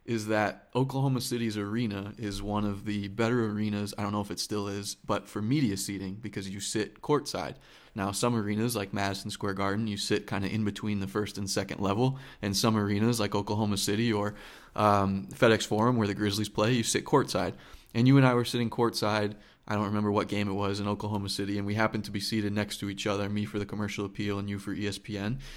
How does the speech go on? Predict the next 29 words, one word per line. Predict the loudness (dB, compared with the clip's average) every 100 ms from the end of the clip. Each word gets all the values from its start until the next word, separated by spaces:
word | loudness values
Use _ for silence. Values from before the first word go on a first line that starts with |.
| -16 -20 -10
And | -2 2 2 0 -2 -4 -2
it | -2
was | 0 0
one | 2 2
of |
the | 2 2
promotions | -2 -2 2 2 2 -2 -2 -4 -2
during | -2 -2 -4 -6 -12 _
a | -12
timeout | -2 0 2 2 2 -2
when, | -4 -2 -4 -6 -10 -20 -20 -20 -18 -4
uh, | -2 0
teams | 0 0 0 -4
throw | -2 0 0
T-shirts | -2 0 2 2 2
or | -2
balls | 2 4 4 4 0
or | -2
whatever | -2 -2 -2 -2
into | -4 -6
the | -6
stand, | -6 -6 -4 -4
you | -4
know, | -4
the | -4
cheerleaders, | -4 -4 -4 -4 -4 -6
the |
mascot, | -6 -4 -6 -6 -6 -6
whatever. | -8 -8 -10